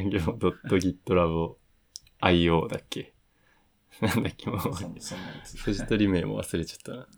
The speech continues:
Speaker 2: <laughs>
Speaker 1: まあ、作っとこうかな。うん。
Speaker 2: お。次は、アベマ？
Speaker 1: アベマの色。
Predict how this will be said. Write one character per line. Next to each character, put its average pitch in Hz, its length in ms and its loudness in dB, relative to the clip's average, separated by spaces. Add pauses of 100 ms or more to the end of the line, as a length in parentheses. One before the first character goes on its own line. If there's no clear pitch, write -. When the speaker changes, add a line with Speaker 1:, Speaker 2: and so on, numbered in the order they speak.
(600)
Speaker 2:
<laughs> 117 500 -8
Speaker 1:
ま 101 120 2
あ、 - 120 0
作 - 200 -2
っ - 20 -
と 85 160 -4
こ 85 160 -4
う - 20 -20
か 120 60 -12
な。 113 100 -12 (260)
う 92 100 2
ん。 117 180 -10 (360)
Speaker 2:
お。 - 200 -12 (1800)
次 107 240 -10
は、 117 240 -14
ア 113 40 -10
ベ 107 120 -12
マ？ 98 260 -12 (1500)
Speaker 1:
ア - 120 -6
ベ 104 160 0
マ 101 180 -2
の 92 300 0 (600)
色。 87 380 -2